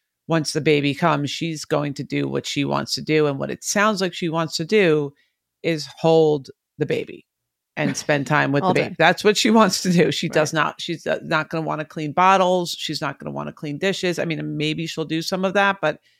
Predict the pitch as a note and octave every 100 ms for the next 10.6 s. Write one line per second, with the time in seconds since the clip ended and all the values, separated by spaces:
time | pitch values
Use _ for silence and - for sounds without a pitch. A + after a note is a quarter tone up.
0 | _ _ _ - D#3 D3 D3+ D3+ A3+ A#3
1 | F#3+ E3 D#3 D#3 D3+ D3 D3+ D#3+ C#3+ -
2 | D3+ D3+ C3+ C#3+ C#3+ D3 D#3+ F3+ F3 C#3+
3 | C3 D3 D#3+ D#3+ - D#3 D3 F3+ - _
4 | _ _ _ _ _ _ _ C#3+ C3+ E3+
5 | - _ _ _ - D#3 D#3 D#3 D3 D#3
6 | D3+ D#3 D#3 D3+ _ _ _ _ _ _
7 | _ _ _ - D#3 D3 D#3 E3 - D#3
8 | E3 E3+ F#3 F#3+ E3 C#3+ C#3+ E3 D#3 D#3
9 | F3 F3 F#3 F#3 E3 E3 D3+ D3+ D#3+ D3+
10 | D3 D3+ C#3+ D#3+ F3 -